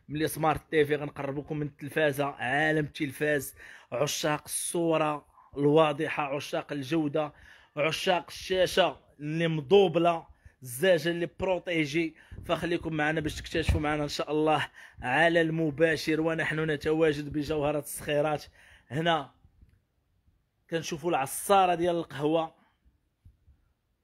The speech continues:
المانيه، شي حاجه ناضيه، سيفرين، سيفرين كما كتشوفوا سليعه اللي دخلت جديده هنايا. هنا كنهضروا عاوتاني على الشوايه، الله يبارك،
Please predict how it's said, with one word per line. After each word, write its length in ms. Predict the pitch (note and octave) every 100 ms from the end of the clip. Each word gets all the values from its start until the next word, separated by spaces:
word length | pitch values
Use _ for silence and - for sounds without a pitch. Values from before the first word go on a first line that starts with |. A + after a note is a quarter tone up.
| _ _ _ D3+
المانيه، 600 | D#3 D#3 E3 D#3+ D#3 D3+
شي 180 | - D3
حاجه 480 | D3 D3 D3 D3 -
ناضيه، 680 | C3+ D3 E3 D3+ C#3 D3 D3+ _ _ _ _
سيفرين، 680 | - - E3+ D3+ D#3 D3+ C#3+ _ _ _ _ _
سيفرين 460 | - - D#3+ D#3 D#3
كما 240 | - D#3
كتشوفوا 480 | D3 C#3+ - D3+ D3+
سليعه 320 | C#3+ D#3+ C#3+
اللي 120 | D3+ D3+
دخلت 300 | - D3 C3
جديده 400 | C3+ E3 D#3 C#3
هنايا. 420 | D3 D3 D3 C#3+ - _ _ -
هنا 160 | D3 E3+
كنهضروا 420 | E3+ D#3 D#3+ D#3+
عاوتاني 420 | D#3 - E3+ D#3+
على 320 | D3 D#3+ C3+
الشوايه، 680 | - - F3+ D#3 E3 D#3+ D#3
الله 200 | D3+ D#3
يبارك، 680 | C3+ C#3 E3+ D#3 D3+ -